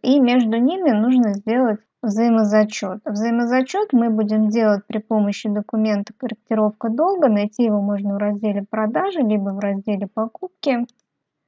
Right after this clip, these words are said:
Корректировка долга. Нажимаем на кнопку «Создать». Здесь мы будем вид операции выбирать «Прочие корректировки».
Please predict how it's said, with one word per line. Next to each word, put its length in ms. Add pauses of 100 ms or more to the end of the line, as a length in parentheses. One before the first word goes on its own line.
(160)
Корректировка 720
долга. 540 (240)
Нажимаем 480
на 160
кнопку 400
«Создать». 680 (160)
Здесь 440
мы 160
будем 480 (500)
вид 240
операции 640
выбирать 540
«Прочие 420
корректировки». 1000